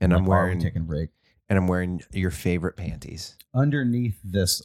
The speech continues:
Speaker 2: also full thing. I don't understand lingerie that much, but the fact that she had a full
Speaker 1: I understand enough to know that that is not, that's not exciting for a guy to be like, "Oh, you're wearing my favorite panties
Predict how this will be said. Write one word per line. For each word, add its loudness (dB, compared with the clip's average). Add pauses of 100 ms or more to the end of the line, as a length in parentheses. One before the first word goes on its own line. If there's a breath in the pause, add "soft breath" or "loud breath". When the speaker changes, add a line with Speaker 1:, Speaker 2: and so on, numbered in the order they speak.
Speaker 2:
also 0
full -2
thing. -4 (140)
I 2
don't -4 (120)
understand 0
lingerie -4
that -2
much, -4
but -6
the -4
fact 0
that -6
she -2
had 2
a -2
full -6
Speaker 1:
I 8
understand 0
enough 0
to 0
know 2
that -4
that 2
is -4
not, -2 (320)
that's -2
not 2
exciting 0
for -6
a -4
guy 2
to -2
be 0
like, -2 (320 loud breath)
"Oh, 2
you're 2
wearing 0
my 2
favorite 0
panties 2